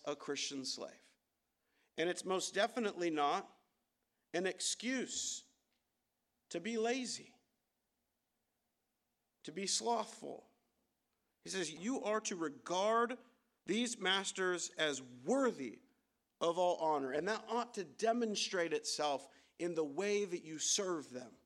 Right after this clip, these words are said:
regardless of the fact that you're a Christian and they are not. And he provides the reason in the second part, in the last part of the verse, "So that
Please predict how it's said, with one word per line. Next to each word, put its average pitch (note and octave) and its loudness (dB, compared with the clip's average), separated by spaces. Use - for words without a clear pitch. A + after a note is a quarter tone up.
regardless C4+ 2
of F3+ -2
the F3 -6
fact F3+ 0
that E3 -6
you're E3 -2
a D3 0
Christian D3 -4
and D#3 -2
they C3+ -2
are B2+ -4
not. A#2 -12
And G#3+ 4
he B3+ 4
provides B3 2
the B3+ 0
reason B3+ -2
in G#3+ 2
the G#3+ 4
second A#3+ 0
part, B3 2
in F3 -2
the G#3 2
last A3+ 4
part A3+ 4
of G#3 2
the G#3 0
verse, A#3+ 2
"So C4 6
that C#4 2